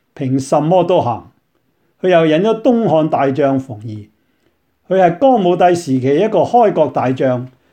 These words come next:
戰場上勇不可當，功績卓越，但為人謙和。每到將軍聚會嘅時候，總匿埋喺一邊，一邊嘅大樹下邊，從不與人相爭，所以當時人呢，叫佢做大樹將軍。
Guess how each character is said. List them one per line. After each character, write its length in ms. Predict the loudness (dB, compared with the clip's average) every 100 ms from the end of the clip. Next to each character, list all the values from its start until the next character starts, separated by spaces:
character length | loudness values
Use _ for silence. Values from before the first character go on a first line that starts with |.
| _
戰 260 | -4 0 0
場 240 | -2 -4
上 340 | 0 0 0 -2
勇 300 | -4 -2 0
不 100 | 2
可 200 | 2 2
當， 360 | 2 2 0 -10 -6
功 300 | -2 0 0
績 200 | -2 -2
卓 200 | -2 -2
越， 260 | 0 -4 -8 _ _ _ _ -6
但 180 | -4 0
為 180 | 0
人 200 | 0 -2 0
謙 300 | 2 2 -2
和。 300 | -6 -10 -16 _ _ _ _ -12
每 280 | -2 2 2
到 220 | 2 2
將 260 | 2 0 2
軍 220 | 0 2
聚 160 | 2 0
會 240 | 0 0
嘅 140 | 0
時 160 | 0 -4
候， 120 | -4
總 320 | -4 -2 0
匿 160 | 2 0
埋 240 | 0 0
喺 100 | 0
一 120 | -2 -2
邊， 140 | -4
一 240 | 0 0
邊 180 | 0 -2 -2
嘅 80 | -2
大 200 | -4 -4
樹 220 | -4 -2
下 200 | -2 -2
邊， 200 | -4 -6 -10 _ _ _ -18
從 320 | -6 -2 0
不 120 | 0
與 240 | -2 -2 -2
人 180 | -2
相 260 | -2 0 2
爭， 280 | 0 0 -4 -12 _ _ _
所 180 | -2 0
以 100 | 2
當 300 | 2 0 0
時 140 | -2
人 180 | -2 -2
呢， 100 | -2
叫 140 | 0
佢 140 | -2 -2
做 140 | -4
大 320 | -4 -4 -2 -2
樹 300 | -2 -4 0
將 240 | 2 2
軍。 240 | 2 0